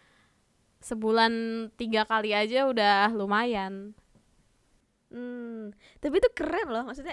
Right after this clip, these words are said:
Speaker 2: S M P udah, udah mulai ngejurnal. Mungkin emang kalau pas kita zaman-zaman masih muda, ngejurnal tuh kayak something yang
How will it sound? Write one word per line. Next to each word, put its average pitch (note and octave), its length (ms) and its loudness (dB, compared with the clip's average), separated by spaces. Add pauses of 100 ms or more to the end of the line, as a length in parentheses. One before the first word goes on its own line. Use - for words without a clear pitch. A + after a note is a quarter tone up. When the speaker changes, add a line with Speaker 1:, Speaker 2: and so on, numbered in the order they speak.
Speaker 2:
S C#4 160 -12
M A3 240 -12
P B3 160 -10 (320)
udah, G3 640 -8 (480)
udah F#3 640 -10
mulai F#3 240 -8
ngejurnal. F#3 480 -10 (400)
Mungkin D4 240 -6
emang C#4+ 320 -10
kalau A3 240 -6
pas G#3+ 160 -8
kita G#3 400 -4
zaman-zaman G3 560 -8
masih F#3+ 320 -10
muda, F#3 400 -6 (160)
ngejurnal G3 480 -4
tuh E4 80 -8
kayak A#3+ 240 -4
something G#3 560 -10
yang F#3+ 320 -10